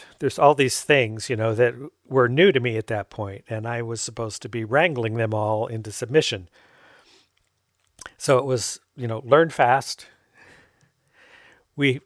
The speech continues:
had a great company called Image Stream out of L A, uh, doing the slide production for us. We identif-, I identified, uh, some artists that would do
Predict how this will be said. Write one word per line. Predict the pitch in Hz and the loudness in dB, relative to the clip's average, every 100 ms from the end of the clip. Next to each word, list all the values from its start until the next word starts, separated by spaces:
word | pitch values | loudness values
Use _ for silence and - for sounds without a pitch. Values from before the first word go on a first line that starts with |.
| _ | _
had | - 156 143 | 0 4 4
a | 131 127 _ | 4 -2 _
great | - 139 143 - | 2 2 2 -4
company | 135 131 123 117 120 | -4 -4 -8 -8 -14
called | - 120 110 | -8 -6 -2
Image | 143 156 147 - | 0 2 2 0
Stream | - - 113 110 113 113 | -4 -4 -6 -8 -12 -10
out | 120 120 | -8 -6
of | 113 | -6
L | 113 123 | -4 0
A, | 131 113 107 - - - - - _ _ _ | 2 0 -4 -10 -20 -20 -20 -20 _ _ _
uh, | 127 113 110 - _ _ _ - | -6 -6 -6 -12 _ _ _ -2
doing | 143 139 131 127 120 | 2 4 2 0 -8
the | 101 110 | -8 -8
slide | - 131 123 123 113 - | -4 2 4 4 0 -4
production | 117 110 - 107 | -2 -2 -4 -8
for | - 104 95 107 | -8 -10 -8 -12
us. | - - | -16 -6
We | 131 | 2
identif-, | 127 117 123 110 - 131 | 2 4 0 -2 2 4
I | 131 | 4
identified, | 123 117 117 113 117 107 113 - - _ _ _ _ | 2 -4 -8 -10 -14 -14 -16 -20 -20 _ _ _ _
uh, | 123 113 107 104 _ _ _ | -6 -4 -6 -10 _ _ _
some | - 120 | -8 2
artists | 127 131 110 113 - - - | 4 4 2 -10 -14 -16 -16
that | - 117 - _ _ | -12 -12 -12 _ _
would | 127 117 | -10 -10
do | 104 117 117 113 | -6 -4 -4 -8